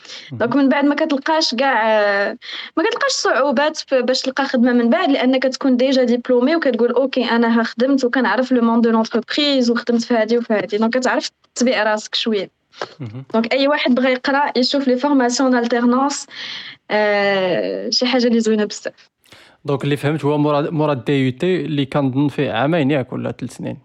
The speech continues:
Speaker 2: عامين، آه.
Speaker 1: عامين. دونك مورا دي يو تي درتي ايكول، آه، ايكول دانجينيور، الا ما خفت نكذب، في
Speaker 2: مهم.
Speaker 1: باري، وهذيك ليكول، هذيك الفورماسيون كانت، كانت اون التيرنونس.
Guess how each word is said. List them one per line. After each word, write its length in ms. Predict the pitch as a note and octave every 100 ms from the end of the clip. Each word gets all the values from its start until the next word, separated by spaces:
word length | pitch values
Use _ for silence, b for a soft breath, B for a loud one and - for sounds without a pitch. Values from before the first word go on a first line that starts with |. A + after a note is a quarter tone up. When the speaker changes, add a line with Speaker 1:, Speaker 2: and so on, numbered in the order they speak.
| _ _
Speaker 2:
عامين، 480 | B3 B3 B3+ A#3 G3+
آه. 200 | G3+ -
Speaker 1:
عامين. 260 | A#2 A2+ A2 - b b b b -
دونك 160 | C#3 C3+
مورا 200 | C#3+ C#3
دي 160 | C3
يو 140 | C3+ B2+
تي 140 | F3
درتي 320 | C#3+ - E3+
ايكول، 560 | C#3+ - C#3+ C3 C3 - -
آه، 160 | D3+ -
ايكول 360 | D#3+ - C3 A#2+
دانجينيور، 600 | B2+ A2+ A#2 A#2+ C#3+ E3 -
الا 120 | B2+
ما 80 | B2
خفت 140 | -
نكذب، 180 | B2 B2
في 60 | B3+
Speaker 2:
مهم. 180 | B3+
Speaker 1:
باري، 340 | D4 B2+ B2 E3+
وهذيك 340 | C#3 C3+ C3
ليكول، 360 | C3+ C3 D3 D3
هذيك 240 | D3 C#3
الفورماسيون 520 | C3 D3 C3+ C3 F3
كانت، 300 | D3 D3 C3
كانت 440 | D#3 C#3+ - C3+ B2+
اون 220 | B2+ B2+
التيرنونس. 600 | B2+ C3 B2 A#2+ F3